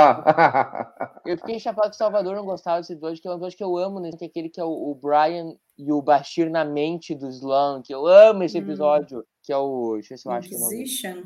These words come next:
Speaker 3: Não, Inquisition
Speaker 2: Eu
Speaker 3: é da
Speaker 2: acho.
Speaker 3: sexta.
Speaker 2: Não é o Extreme Measures? Esse mesmo.
Speaker 1: Olha,
Speaker 3: É.
Speaker 1: faz, eu acho que o desafio, acho que, acho que é mais fácil a gente fazer. Ó, man-, coloca na pauta aí, Murilo.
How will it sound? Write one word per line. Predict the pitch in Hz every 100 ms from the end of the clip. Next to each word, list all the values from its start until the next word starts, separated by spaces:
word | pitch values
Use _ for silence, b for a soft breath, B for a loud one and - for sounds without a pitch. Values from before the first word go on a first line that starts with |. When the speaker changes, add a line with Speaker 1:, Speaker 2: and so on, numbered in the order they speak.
| 180
Speaker 3:
Não, | 190 180
Inquisition | 190 196 220
Speaker 2:
Eu |
Speaker 3:
é | 202
da |
Speaker 2:
acho. | 190
Speaker 3:
sexta. | - 175 175 -
Speaker 2:
Não | 151
é | 185
o | 190
Extreme | 170 170 - 175 156
Measures? | 147 170 202 156 120 - _ _ -
Esse | 170 196
mesmo. | 165 139 117 107 B B
Speaker 1:
Olha, | 190 170 160 139
Speaker 3:
É. | 147 165
Speaker 1:
faz, | - 185 170 - - - -
eu | 190
acho | 196 214
que | 240
o | 208
desafio, | 233 247 202 - - 233 240 190
acho | 170 -
que, |
acho | 165 147 151
que | -
é |
mais | 196 185 -
fácil | 202 202
a | 196
gente |
fazer. | - 170 156 165 151 143
Ó, | 156 123
man-, | 139 156 170
coloca | 160 170 190
na | 208 202
pauta | 185 185 185 175
aí, | 175
Murilo. | 170 151 143 135